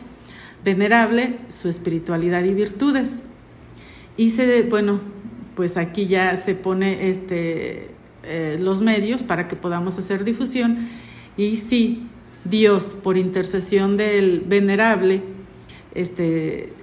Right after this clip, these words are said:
se lleva a cabo algún milagro que pueda ser objeto de estudio, pues se, se realiza. Bueno, nosotros, este, en esta, en este periodo de difusión,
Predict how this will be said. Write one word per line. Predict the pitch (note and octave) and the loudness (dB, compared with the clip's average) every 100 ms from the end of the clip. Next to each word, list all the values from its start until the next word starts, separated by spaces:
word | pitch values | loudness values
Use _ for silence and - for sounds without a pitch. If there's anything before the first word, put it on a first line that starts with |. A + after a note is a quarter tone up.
| - | -16
se | E3+ - E3+ D#3+ D#3+ D#3 D#3 D#3 | -10 -4 0 0 0 0 -2 0
lleva | F#3+ F#3+ | 0 2
a | |
cabo | F#3+ G3 G3 | 0 2 2
algún | F#3+ F#3+ F#3+ | 2 2 2
milagro | G#3 A3 A#3 F#3+ G#3 B3 | 2 4 4 4 0 -2
que | G#3 | -6
pueda | D#3 E3 E3+ | -6 -4 -4
ser | F3 F3 F3 | -4 -4 -4
objeto | F3 F#3+ F#3 G3+ | -4 -4 -2 0
de | G#3 | 0
estudio, | G#3+ - C#4 A3 G3+ A#3 - - - - - - - - | -2 -2 0 2 2 0 -6 -14 -18 -20 -20 -20 -20 -4
pues | E3+ | -4
se, | E3 E3 D#3 | -2 -2 -4
se | D#3 E3+ | -4 -4
realiza. | D#3+ D#3+ D#3 D#3 - F3 - - - - - - - - - - - | -2 -2 -2 -2 -6 -10 -14 -20 -20 -20 -20 -20 -20 -20 -20 -14 0
Bueno, | G3 A#3+ B3 B3+ A#3+ | 4 6 6 4 4
nosotros, | A3 G#3+ G#3+ - A#3+ A#3+ - | 2 2 0 2 0 0 -2
este, | G3 F#3+ - F#3 F3 E3+ E3 F#3+ | -2 -2 0 2 2 0 0 2
en | F#3+ | 2
esta, | G3 A3 G#3+ G#3+ | 2 0 0 0
en | G3+ | 0
este | G3+ A3+ | 0 0
periodo | G#3+ G3+ G3+ G#3 | 2 6 6 6
de | G3+ | 2
difusión, | G#3 A#3+ A#3+ A#3+ A#3+ A#3 A#3+ | 0 -2 -2 2 4 4 2